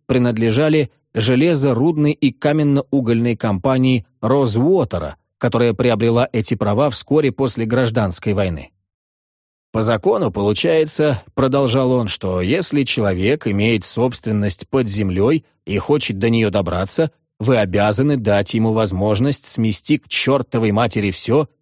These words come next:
что находится над его собственностью». Траут не увидел никакой связи между железорудной и каменноугольной компанией Розвотера и Элиотом Розвотером, своим единственным поклонником.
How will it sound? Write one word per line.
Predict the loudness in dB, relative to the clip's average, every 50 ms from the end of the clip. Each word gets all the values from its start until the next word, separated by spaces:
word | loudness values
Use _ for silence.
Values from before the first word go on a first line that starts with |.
| _ _
что | -10 -4 -2 0 0
находится | 0 0 0 -2 0 0 0 0 0 0 0 0 2
над | 2 0 0 0 0
его | 0 0 2 0 0
собственностью». | -2 0 -2 -2 -2 -2 -8 -10 -10 -12 -10 -10 -10 -10 -10 -12 -14 -14 -20 _ _ _ _ _ _ _ _ _ _ _ _ _ _ _ _ _ _ _ -4
Траут | 0 0 2 2 0 -2 -4 -4
не | 0 2 2
увидел | 2 2 2 0 0 2 2 2
никакой | 2 2 0 0 0 0 0 0
связи | 0 -2 -2 0 2 2 2 0 -2 -4
между | -2 -2 -2 0 0 0 0 0 -2 _ _ -8
железорудной | -2 0 2 2 2 2 2 0 0 2 2 2 2 2 0 0
и | 2 0 -2 -2
каменноугольной | 0 -2 0 0 2 2 2 2 0 -2 _ -2 -2 0 0 0 0 0 0 -2 -2
компанией | -2 -2 -2 0 0 0 0 0 0 0 0
Розвотера | 0 -2 -2 -2 0 0 0 0 2 0 0 0 -2 _ _ _ 0
и | 0 0 0 0 _
Элиотом | 0 2 2 4 4 2 2 2 2 2 0 0 0 0
Розвотером, | 0 0 2 2 2 0 0 2 2 0 0 0 0 0 -2 -2 -4 _ _ -10
своим | -4 -2 0 2 2 2
единственным | 2 2 2 0 2 2 2 2 2 0 -2 -2 0 0 2 2 2 0
поклонником. | 0 -2 -2 -2 0 0 0 0 -2 -4 -6 -10 -12 -14 -18 -18